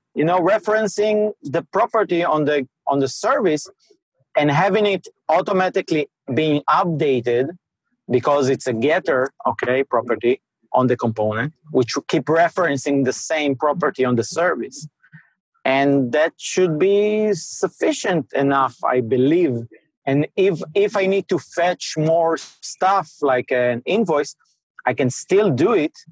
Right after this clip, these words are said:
with promises, let's say, and have the combined data, I don't know, something like that. So I'm trying to figure out if that's another decision point I need to make,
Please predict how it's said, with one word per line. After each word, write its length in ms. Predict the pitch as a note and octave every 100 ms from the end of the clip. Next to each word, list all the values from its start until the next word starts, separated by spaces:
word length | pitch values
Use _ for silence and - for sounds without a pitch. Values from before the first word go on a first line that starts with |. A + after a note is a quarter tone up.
| _ _ _ - -
with 240 | C3 B2+
promises, 600 | - F#3+ A#3 - C#3 G#2+
let's 220 | A2 G#2+ -
say, 300 | A2+ B2+ G3 D#3+ _ - - -
and 480 | B2+ B2 B2 B2 G#2+ - - _ - _ - D#3
have 500 | - C#3+ D3 C#3 C3+
the 420 | D#3 D#3+ D#3+ D#3+ -
combined 600 | D#3+ D3 C3 D#3 F3+ D#3+
data, 520 | E3+ A3 F#3+ B2 A2+ A#2
I 100 | C#3
don't 140 | D#3+
know, 160 | C3 G#2+
something 340 | - D3+ D#3
like 140 | D3+ C#3+
that. 240 | F3 - _ - - _ -
So 120 | D#3+
I'm 140 | D#3
trying 300 | C3+ G3+ G#3+
to 120 | G3+
figure 440 | F#3 - F#3 F#3 F3+
out 280 | E3+ E3+ -
if 360 | - D#3 C#3+ - _ _ _ _ _
that's 320 | A#2+ E3 E3+
another 380 | F3 E3 F#3 F#3
decision 540 | D#3 C#3+ - F#3+ F#3+ D#3
point 280 | D3 C#3
I 80 | C#3
need 180 | C#3+ C#3
to 80 | C#3
make, 360 | C#3+ E3+ E3+